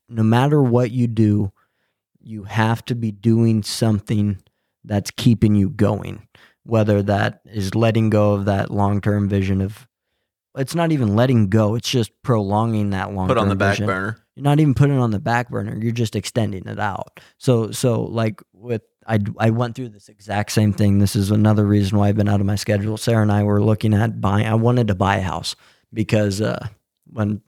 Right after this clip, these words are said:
Speaker 1: Sarah moved back, I was like, "I do not want to go pay someone else the
Speaker 2: That's
Speaker 1: same amount of money that I'm gonna
Speaker 2: That's,
Speaker 1: pay in rent."
Speaker 2: that's my
Speaker 1: You know,
Speaker 2: thing.
Speaker 1: 'cause I was at a place, it was two hundred dollars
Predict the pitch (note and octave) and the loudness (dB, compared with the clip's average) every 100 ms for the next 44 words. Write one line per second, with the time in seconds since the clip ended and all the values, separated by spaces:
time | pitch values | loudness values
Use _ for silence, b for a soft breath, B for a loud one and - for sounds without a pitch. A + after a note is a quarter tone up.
0 | - - A2 G#2 G#2 F#2+ G#2 G#2 - G#2 | -10 -2 0 0 -2 -2 -2 -4 -2 -4
1 | G2+ G#2 - A2+ B2+ A2 A#2 A#2+ A#2+ A2+ | -4 -6 -4 -2 -2 -4 -4 0 2 0
2 | - G#2+ G#2 G2 G2+ F#2+ G#2+ G#2 G2+ - | 0 0 0 0 0 2 2 2 0 -4
3 | b b b b b b - B2+ C3+ B2+ | b b b b b b -2 2 2 2
4 | A2 G#2+ - - - G#2+ - - C3 C#3 | 0 -2 -6 -10 -4 -2 0 2 2 2
5 | C#3 B2+ C3 B2+ A#2 A2+ G#2+ G#2+ G#2 G#2+ | 0 0 -2 -2 -2 -2 -2 -2 -2 0
6 | G#2+ G#2+ G#2 G2+ A#2 A#2+ G#2+ G#2 G#2+ - | 0 0 0 2 4 4 2 0 -4 -10
7 | - A2 G2+ G2+ A2+ A2+ A2 A#2 B2 B2+ | -8 -6 -4 0 2 2 2 0 0 2
8 | C#3+ B2+ A2+ - C#3 B2 A2+ - E3+ D3+ | 2 2 0 0 0 0 -2 0 2 2
9 | C3+ D#3+ - - | 0 -4 -6 -10